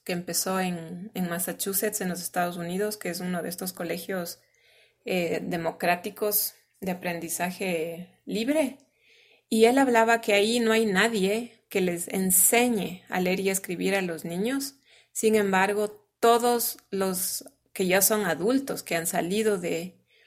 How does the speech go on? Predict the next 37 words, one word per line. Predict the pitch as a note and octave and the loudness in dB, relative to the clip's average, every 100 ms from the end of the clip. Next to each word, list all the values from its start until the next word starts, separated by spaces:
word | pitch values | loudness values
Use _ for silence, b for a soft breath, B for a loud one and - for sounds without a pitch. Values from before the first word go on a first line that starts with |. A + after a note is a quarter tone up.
| b b - | b b -6
de, | F#3 F#3 F#3+ | -2 -2 0
de | F#3+ F#3 | 2 2
estos | F#3+ G#3+ | 2 -2
colegios | - E3+ F#3+ F#3 G#3 F#3 | -2 -2 -2 0 -2 -2
democráticos, | E3 D#3+ F3 F3+ G#3 - G#3 F3+ - | -6 -4 -2 0 -2 -6 -6 -6 -4
todos | - E3 F3+ A3 | 2 4 4 4
saben | G3 E3+ F#3 | 4 2 2
leer | F#3+ D#3+ | 2 2
y | F3 | -2
escribir, | - A3 B3+ F3 | -2 0 4 4
a | F3 | 4
pesar | F#3 F#3 | 0 0
de | F#3 | -2
que | E3+ | 0
nadie | E3 F#3 G#3+ | 2 2 2
les | G3 - | 0 -4
enseñó. | D#3 D#3+ D#3+ G3+ A3+ - _ b b b - | -6 -6 -6 -4 -6 -10 _ b b b 2
La | G#3+ | 4
diferencia | G#3+ G3 G#3 A#3 F4+ - G3 F3+ | 4 4 6 6 4 2 4 4
es | G3+ - | 4 2
que | G#3+ G3+ G3+ - | 4 4 4 2
la | G3 F#3+ | 4 6
edad | F3 F3 C4 C4+ | 6 4 4 4
a | |
la | F3 E3 | 0 0
que | E3+ | -2
aprenden | F#3 F#3+ F#3 | 0 0 0
a | D#3+ | 2
leer | F3+ | 2
y | A#3 | 2
escribir | A3+ F#3+ G#3 C4 B3+ | 0 0 2 2 2
es | G#3+ - | -2 0
totalmente | - A3+ - G#3+ B3 A3 C4 B3+ | 0 0 4 4 6 4 4 4
variable | B3 F3+ F3+ A#3+ A3+ E3+ F3+ - | 6 6 6 6 4 0 -4 -4
en, | F#3+ F3+ | -2 0
en | F#3 E3+ | -2 2
todos. | A3 D4+ G#3+ - - | 4 6 4 -4 -10